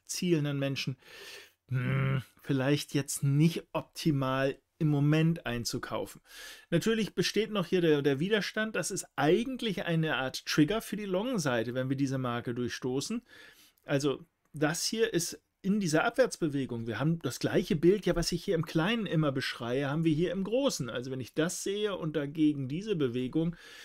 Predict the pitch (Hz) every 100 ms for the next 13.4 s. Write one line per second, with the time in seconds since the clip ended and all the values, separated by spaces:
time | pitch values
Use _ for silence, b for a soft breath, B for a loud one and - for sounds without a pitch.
0 | B B - 143 147 147 - 175 226 -
1 | 151 - 143 143 - - 127 120 147 180
2 | 170 - 160 180 156 170 160 156 175 190
3 | 156 131 113 107 98 _ _ _ _ _
4 | _ _ - 160 185 180 175 170 151 151
5 | 170 165 B B B 151 120 185 202 151
6 | 151 - - 196 208 175 - 156 143 156
7 | 175 170 165 - - 160 208 202 156 -
8 | 156 139 160 - 156 143 135 - 156 -
9 | 151 147 143 139 139 - 151 147 127 151
10 | 147 135 135 139 127 131 127 156 135 147
11 | - 156 147 151 151 135 120 117 117 -
12 | 131 139 135 - 147 165 151 117 120 123
13 | 123 - 160